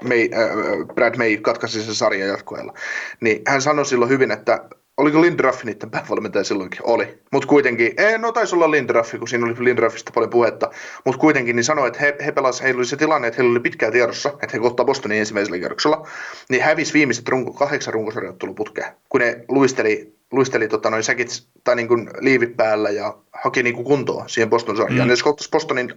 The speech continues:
Speaker 1: täydellisesti. Ne ties, mitä siellä kuuluu tehdä, että he voittaa Bostonin. Niin sanoi, että, että se on just sitä, että se oli sitä niin kuin match-uppaamista, täydellistä match-uppaamista, mitä tehtiin.
Speaker 2: Joo, ja Rick Dudley on kuulemma ollut,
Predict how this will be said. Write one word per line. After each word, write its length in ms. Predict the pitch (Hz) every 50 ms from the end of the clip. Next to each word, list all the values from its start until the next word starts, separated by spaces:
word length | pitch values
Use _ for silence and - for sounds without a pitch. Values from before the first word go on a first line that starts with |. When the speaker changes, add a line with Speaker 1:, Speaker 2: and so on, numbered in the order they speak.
| - - -
Speaker 1:
täydellisesti. 540 | 151 131 117 107 107 110 107 - - - - - - - - - - - -
Ne 60 | 131
ties, 240 | 131 156 151 143 -
mitä 140 | 147 139 147
siellä 180 | - 131 110 -
kuuluu 260 | 113 110 98 98 104
tehdä, 280 | 107 117 - - 104 - - - - -
että 140 | - - -
he 80 | 117 104
voittaa 280 | 110 107 107 - 104
Bostonin. 420 | - 107 - - - 101 120 131 131 - - - - - - - - - - - - - _
Niin 380 | 113 113 110 110 110 - - _ _ - -
sanoi, 360 | - - 143 143 139 123 113
että, 140 | 107 - - - -
että 160 | 135 120 -
se 100 | - 180
on 120 | 175 135 120
just 180 | 131 131 131
sitä, 300 | - 151 143 151 131 110
että 360 | 107 - - - 117 104 - - _ _ _ _ _ -
se 160 | - - 156
oli 100 | 147 127
sitä 160 | 117 - 147
niin 120 | 143 135
kuin 120 | 127 131 135
match-uppaamista, 840 | 151 151 151 - - 104 - - - 95 90 80 - - - - - - _ _ _ _
täydellistä 520 | - 151 143 131 117 107 92 92 - - 104
match-uppaamista, 760 | 104 - - - - - - - - - - - - - - _ _ _ _ _ -
mitä 160 | - 107 101
tehtiin. 440 | 113 113 - - - 107 - - - _ _ _ - -
Speaker 2:
Joo, 200 | 127 120 110 107 110
ja 140 | 127 123 123
Rick 240 | 143 147 - -
Dudley 280 | - 143 - - 127 117
on 80 | 107 101
kuulemma 220 | - 113 107 107
ollut, 140 | 107 104 -